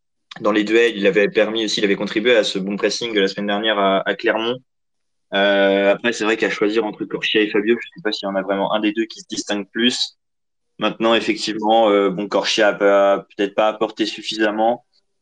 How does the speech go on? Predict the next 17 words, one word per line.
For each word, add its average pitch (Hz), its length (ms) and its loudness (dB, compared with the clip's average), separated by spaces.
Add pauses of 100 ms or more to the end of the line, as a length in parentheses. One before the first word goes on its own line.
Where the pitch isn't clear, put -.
euh, 95 540 0
mais 95 140 -2
je 95 80 -2
trouve - 160 -12
qu'il 98 100 -4
a 98 60 2
quand 98 100 0
même 101 140 -2
fait, 98 260 2
euh, 95 340 2
une 95 120 -2
prestation, 101 640 -6
euh, 92 200 -2
à 90 40 -4
peu 92 140 -8
près 95 240 -4
correcte. 104 480 -2